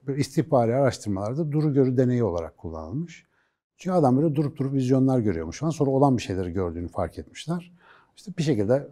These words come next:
bir bağlantılarla bir yerlere gitmiş bu abi. Bayağı oturtup eline kağıt kalem verip, işte, "Ne görüyorsan söyle, yaz." falan filan gibi saatlerce, günlerce üzerinde çalışılmış bir adam. Hani böyle çok karanlık bir hikaye değil. Sadece bir ofise oturup işte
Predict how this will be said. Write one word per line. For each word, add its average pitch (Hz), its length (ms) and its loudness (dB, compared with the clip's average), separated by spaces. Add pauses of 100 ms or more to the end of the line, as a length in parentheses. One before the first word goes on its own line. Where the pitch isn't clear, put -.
bir 143 260 0
bağlantılarla 127 600 2
bir 139 40 4
yerlere 120 320 2
gitmiş - 360 -10
bu 76 120 -8
abi. 104 160 -6 (280)
Bayağı 175 260 8
oturtup 147 440 -2
eline 131 220 -2
kağıt 131 280 -2
kalem 120 320 2
verip, 110 160 -6 (640)
işte, 135 340 0 (200)
"Ne 175 140 4
görüyorsan 110 460 2
söyle, 120 300 0
yaz." 123 240 4
falan 123 260 0
filan 127 280 -2
gibi 110 160 -6
saatlerce, 139 720 0
günlerce 120 540 0
üzerinde 113 340 -4
çalışılmış 117 800 -6
bir 107 60 0
adam. 80 320 -6
Hani - 420 -2
böyle 143 140 6
çok 156 220 -4
karanlık 151 500 4
bir 131 80 6
hikaye 131 340 2
değil. 123 120 2
Sadece 120 340 0
bir 139 60 0
ofise 120 320 0
oturup 101 320 -6
işte 107 320 -8